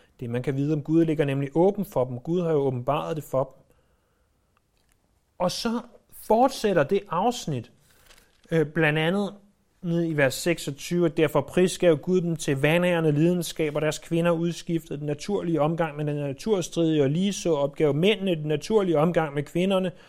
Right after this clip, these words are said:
Og taler om alle de her forfærdelige ting.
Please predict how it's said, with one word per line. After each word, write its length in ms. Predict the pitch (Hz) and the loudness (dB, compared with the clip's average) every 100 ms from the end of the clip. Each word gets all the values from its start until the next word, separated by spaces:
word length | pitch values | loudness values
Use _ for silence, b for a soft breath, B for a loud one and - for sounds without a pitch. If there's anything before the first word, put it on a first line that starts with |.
| B B B B | B B B B
Og 220 | - 180 - _ _ _ _ - | -2 -2 -4 _ _ _ _ -4
taler 340 | - 262 269 | 2 4 6
om 120 | 247 | 6
alle 200 | 190 208 | 6 4
de 220 | 220 220 185 | 4 2 2
her 240 | 190 180 180 B | 2 -2 -6 B
forfærdelige 760 | - 190 - 214 220 175 190 180 | -2 -2 0 -2 -2 -2 -6 -6
ting. 280 | - 131 | -10 -14